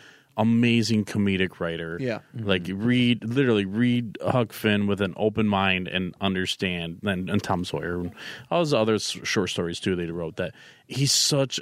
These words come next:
Speaker 1: a witty dude, but it's in, like, real life scenarios, you know what I mean? It's, like, common stuff. Jules Verne invented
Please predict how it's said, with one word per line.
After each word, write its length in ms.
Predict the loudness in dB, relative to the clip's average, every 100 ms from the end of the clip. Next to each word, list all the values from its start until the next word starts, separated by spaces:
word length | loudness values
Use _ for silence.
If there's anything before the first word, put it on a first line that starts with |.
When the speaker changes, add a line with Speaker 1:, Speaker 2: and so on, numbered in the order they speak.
| 0
Speaker 1:
a 260 | 0 0 -4
witty 460 | -4 0 2 2
dude, 460 | 2 2 4 2 0 -12 -20 _ _ _
but 100 | -2
it's 160 | -2 0
in, 140 | 2
like, 260 | 2 0 -4 _ -10
real 420 | -2 2 2 4
life 220 | 4 2
scenarios, 960 | 2 2 4 4 4 6 4 2 -2 -10
you 120 | 0 2
know 40 | 4
what 40 | 4
I 20 |
mean? 280 | 4 4 4
It's, 180 | 0 0
like, 180 | -2 -2
common 380 | 0 2 2 2
stuff. 200 | 0 0 -6 -20 _ -12 -10 -6
Jules 340 | 0 2 2
Verne 340 | 0 0 2 2
invented 1120 | 2 2 0 -2 -6 -2 0 0 -2 -4 -8